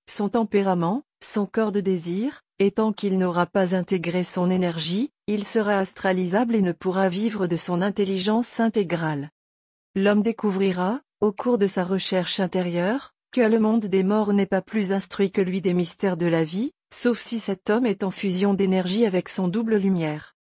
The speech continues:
Comme les forces astrales savent ceci, une lutte grandissante se fera sur le plan matériel pour empêcher l'homme de se libérer de son influence néfaste.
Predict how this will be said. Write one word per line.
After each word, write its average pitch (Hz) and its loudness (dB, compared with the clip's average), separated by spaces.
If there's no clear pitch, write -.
Comme 208 2
les 208 4
forces 240 -2
astrales 196 0
savent 180 -4
ceci, 220 -4
une 208 4
lutte 196 0
grandissante 208 0
se 208 0
fera 190 0
sur 175 -2
le 175 0
plan 190 0
matériel 196 0
pour 190 -2
empêcher 202 0
l'homme 233 2
de 202 2
se 151 -6
libérer 220 2
de 220 0
son 185 -2
influence 208 0
néfaste. - -4